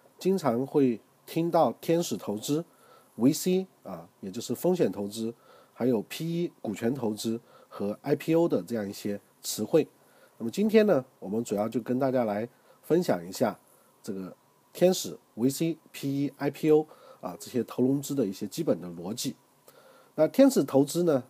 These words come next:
通常是指的很富有的啊，或者是有一定的资本的个人出资去协助具有专门技术或者是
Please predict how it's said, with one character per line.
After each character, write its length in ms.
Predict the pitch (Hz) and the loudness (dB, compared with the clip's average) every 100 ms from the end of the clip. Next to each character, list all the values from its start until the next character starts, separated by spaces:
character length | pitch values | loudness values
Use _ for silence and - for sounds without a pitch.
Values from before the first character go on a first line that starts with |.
| _ | _
通 220 | - 196 202 | -2 0 2
常 300 | 139 120 143 | 2 2 0
是 240 | - 151 | -2 -6
指 240 | - 98 82 | -4 -8 -6
的 220 | 101 110 _ _ _ _ _ _ | -8 -8 _ _ _ _ _ _
很 340 | - - 123 113 | -8 4 4 4
富 280 | - 269 175 | 2 4 4
有 220 | 98 82 | 4 -2
的 180 | 95 - - | -10 -12 -16
啊， 180 | 95 85 | -16 -16
或 140 | - 165 | 0 2
者 100 | 127 | 2
是 320 | - 147 127 - _ _ _ _ | 2 0 0 -4 _ _ _ _
有 180 | 117 117 | 0 4
一 80 | 127 | 4
定 240 | 196 220 | 4 4
的 300 | 165 123 95 - | 4 4 2 -10
资 140 | - 214 | -4 2
本 220 | 139 90 | 2 2
的 140 | 98 - _ _ | -8 -12 _ _
个 180 | 269 175 | 10 10
人 280 | 104 104 127 - | 10 2 -8 -14
出 240 | - - 175 | -10 -4 -4
资 200 | - 175 | -2 -4
去 220 | - 160 | -2 -2
协 280 | - 208 160 | -2 -2 0
助 240 | 185 156 - - - - | 0 -2 -4 -18 -20 -20
具 160 | - 180 | -4 4
有 140 | 135 | 4
专 260 | 107 170 190 | 6 6 8
门 160 | 139 143 | 6 4
技 200 | 208 180 | 0 0
术 260 | 160 127 - | 0 -2 -4
或 180 | - 143 | -2 2
者 100 | 110 | 2
是 360 | - 127 110 | 0 0 0